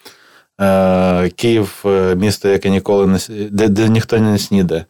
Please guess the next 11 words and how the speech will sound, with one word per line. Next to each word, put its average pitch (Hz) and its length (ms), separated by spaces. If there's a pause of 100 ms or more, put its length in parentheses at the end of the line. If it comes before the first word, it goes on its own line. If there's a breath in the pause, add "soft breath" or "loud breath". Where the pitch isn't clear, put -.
(200)
Місто, 107 280
де 101 140
ніхто 95 260
не 92 100
снідає. 85 480 (600 loud breath)
Е, 92 320
тому 104 320
що 101 1120
я 98 580 (140)
ходжу 92 500 (200)
в-, 82 320